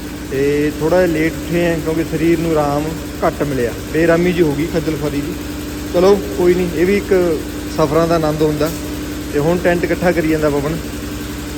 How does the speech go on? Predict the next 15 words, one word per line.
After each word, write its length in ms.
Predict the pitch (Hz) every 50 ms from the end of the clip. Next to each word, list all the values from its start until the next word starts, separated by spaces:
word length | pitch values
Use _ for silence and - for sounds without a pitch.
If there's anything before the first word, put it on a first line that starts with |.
| -
ਤੇ 60 | 143 135 - - -
ਟੈਂਟ 220 | 170 175 180 175
ਇਕੱਠਾ 320 | 196 - 180 143 165 175
ਕਰਕੇ 320 | 160 170 165 156 135 151 170
ਹੁਣ 160 | 165 160 165
ਇਹ 80 | 170 156 - 160
ਚਾਹ 180 | 175 170 180 180
ਪਾਣੀ 220 | 170 185 180 170
ਪੀ 140 | 143 151 156
ਕੇ 120 | 147 160
ਗਾਂਹ 180 | 151 160 165 175
ਨੂੰ 100 | 196 190
ਚਾਲੇ 280 | 175 180 160 156 156
ਪਾਉਂਦੇ 220 | 147 139 135 120 117
ਆ। 140 | 120 -